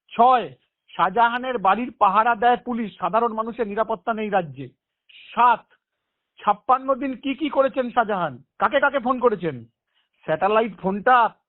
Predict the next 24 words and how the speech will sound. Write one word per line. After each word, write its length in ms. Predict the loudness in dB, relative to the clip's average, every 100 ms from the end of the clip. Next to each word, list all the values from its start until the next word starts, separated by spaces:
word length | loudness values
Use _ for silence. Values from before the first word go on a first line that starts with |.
| -2
পার্ক 200 | 0 -2 -10
স্ট্রিটের 500 | -8 -6 2 4 2 -2 _
থেকে 180 | -4 -2 -2
যে 80 | -2
স্যাটেলাইট 360 | -4 0 -2 -2 -8
ফোনটাকে 400 | -4 -2 -2 -4 -6
কিনে 180 | -8 -2
দেওয়া 160 | 2 4
হয়েছে 280 | 2 0 2 2 0 _ _ _
শেখ 140 | -4 -2 -2
শাহজাহানকে, 580 | -2 0 0 -2 0 0 -2 _ _ 0
ক্যামাক 300 | 2 2 0 -4
স্ট্রিটের 320 | -12 0 2 4
অফিসের 320 | 0 0 2 2
একজন 260 | 2 0 0 -2
গিয়ে 240 | 0 4 4 2 -6 _ _ -6
কিনে 220 | 0 2 2
পাঠিয়েছিল 420 | -2 -4 -2 0 0
শাহজাহানকে। 540 | 2 2 2 0 -6 -8 -10 _ -4
ক্যামাক 220 | -4 -4
স্ট্রিটের 300 | -4 0 0
অফিসে 240 | 0 -2 0 0
ভাইপো 260 | -2 -2 -2
ঘনিষ্ঠ 240 | -4 -4